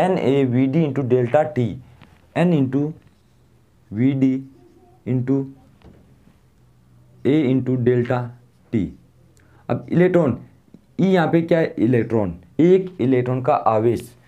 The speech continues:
ठीक है। एक इलेक्ट्रॉन आवेश को अपन किससे दर्शाते हैं, ई से। तो यहाँ पे टोटल जो आवेश हो गया वो क्या हो गया मेरे पास, एन वी डी ए डेल्टा टी ई, ठीक है। ये मेरे पास क्या हो गया, आवेश। अब अगर इससे आगे मैं बात करूँ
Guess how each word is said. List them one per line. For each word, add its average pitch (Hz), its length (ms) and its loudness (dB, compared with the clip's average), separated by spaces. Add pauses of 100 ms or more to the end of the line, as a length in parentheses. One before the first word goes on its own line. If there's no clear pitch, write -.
(180)
ठीक 143 160 0
है। 156 60 4
एक 160 120 0
इलेक्ट्रॉन 151 280 0
आवेश 151 200 0
को 156 60 2
अपन 143 200 -4
किससे 170 220 -2
दर्शाते 131 360 -2
हैं, - 80 -4
ई 143 120 0
से। 98 220 -8 (280)
तो 139 60 -2
यहाँ 120 160 2
पे 156 120 -2
टोटल 185 380 0
जो 185 140 4
आवेश 170 260 2
हो 139 100 2
गया 139 120 2
वो 135 100 2
क्या 151 160 0
हो 147 60 2
गया 123 80 2
मेरे 120 140 2
पास, 117 280 0 (360)
एन 160 320 0 (100)
वी 117 160 2
डी 120 160 0 (880)
ए 123 320 2 (720)
डेल्टा 120 480 0
टी 127 220 -2 (1300)
ई, 101 140 -2 (680)
ठीक 139 100 2
है। 143 100 4
ये 143 160 4
मेरे 165 140 0
पास 151 180 0
क्या 156 100 2
हो 135 40 2
गया, 147 120 2
आवेश। 180 460 0 (260)
अब 147 100 0
अगर 165 160 4
इससे 190 240 0
आगे 190 120 2
मैं 180 140 2
बात 160 240 2
करूँ 151 240 -2